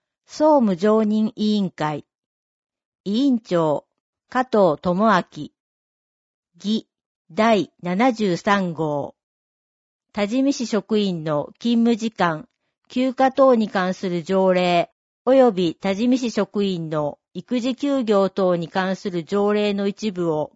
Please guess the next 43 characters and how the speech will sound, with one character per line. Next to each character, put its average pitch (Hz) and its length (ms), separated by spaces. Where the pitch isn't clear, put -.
改 214 240
正 214 260
す 214 160
る 208 80
に 185 160
つ - 160
い 147 100
て、 - 320
部 180 140
分 262 260
休 311 300
業 208 260
の 170 140
選 202 260
択 208 300
肢 190 120
が 156 120
増 - 160
え 208 120
る 214 120
こ 185 120
と 180 140
に 160 140
よ 151 120
る 143 220
職 233 360
員 226 280
や 151 260
業 269 300
務 240 200
へ 190 120
の 170 140
影 190 280
響 190 240
に 180 140
つ 196 160
い 175 120
て 147 280
質 240 320
疑 196 140
が 160 180
あ 160 80
り、 147 240